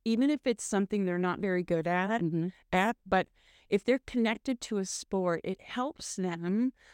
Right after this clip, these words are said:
Speaker 1: focus in the classroom. I mean, for one thing,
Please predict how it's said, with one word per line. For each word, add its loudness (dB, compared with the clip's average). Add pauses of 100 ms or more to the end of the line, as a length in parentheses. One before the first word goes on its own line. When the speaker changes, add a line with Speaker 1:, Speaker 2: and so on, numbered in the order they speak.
(140)
Speaker 1:
focus 0
in 2
the 0
classroom. -4
I 2
mean, 6
for 2
one 2
thing, -2